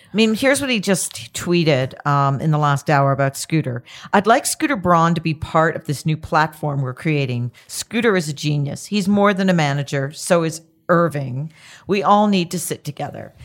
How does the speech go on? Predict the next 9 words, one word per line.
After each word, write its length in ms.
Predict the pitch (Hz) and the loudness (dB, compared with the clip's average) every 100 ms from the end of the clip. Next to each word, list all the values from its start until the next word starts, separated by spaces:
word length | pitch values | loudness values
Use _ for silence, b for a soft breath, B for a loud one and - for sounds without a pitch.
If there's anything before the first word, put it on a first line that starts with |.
| b | b
So, 540 | - 240 233 220 - - _ _ - | 2 4 6 2 -4 -20 _ _ -12
yeah, 400 | 220 202 185 180 | 0 4 6 4
I 80 | 214 | 0
think 160 | 262 226 | -2 -4
they'll 80 | 185 | -4
be 120 | 185 | 0
back 280 | 156 135 - | 2 2 -2
together, 680 | 170 147 135 175 220 233 - _ | -2 2 2 2 0 -4 -16 _
but 480 | 185 175 160 - - | 4 6 4 -2 -16